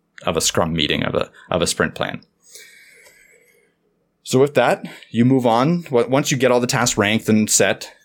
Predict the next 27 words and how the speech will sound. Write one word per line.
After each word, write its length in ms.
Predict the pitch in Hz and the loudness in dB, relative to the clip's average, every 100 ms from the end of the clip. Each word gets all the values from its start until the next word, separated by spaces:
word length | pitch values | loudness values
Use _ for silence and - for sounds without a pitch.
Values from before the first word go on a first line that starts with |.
| - | -10
uh, 180 | - 104 | -2 0
and 160 | 104 110 | 2 0
set 300 | - 110 107 | 2 0 0
to 140 | - | 0
the 480 | 107 104 101 101 101 | 2 4 4 4 4
sprint, 520 | 101 - 98 123 - - | 2 0 0 0 -4 -6
you 180 | 104 117 | 0 2
move 220 | 131 127 | 4 2
on 160 | 123 | 0
to 100 | 123 | 2
a 60 | 135 | 0
stand-up. 420 | - 165 151 - _ _ _ _ - | 2 2 0 -4 _ _ _ _ -8
Uh, 300 | 101 98 98 - | -2 0 0 -2
stand-ups 540 | - - 139 156 170 - | -6 -2 0 2 2 0
happen 720 | 143 135 143 131 127 123 - - | -2 0 2 2 2 0 -4 -6
daily. 520 | 113 113 135 220 254 _ _ _ _ _ | 0 2 2 0 -4 _ _ _ _ _
Whereas 280 | 107 120 113 | 0 2 2
a 60 | |
sprint 320 | 110 - 127 123 | 0 0 0 0
planning 260 | 123 120 | 2 2
session 320 | 113 110 - | 2 0 -2
happens 340 | 107 104 110 95 | -2 -2 -2 -2
once 280 | 98 107 - | 0 0 0
per 200 | - 107 | -2 -2
sprint, 500 | - 117 127 - - | -2 -2 -2 -4 -4
per 120 | 104 | -2
sprint. 420 | - 120 170 - | 0 -2 -2 -6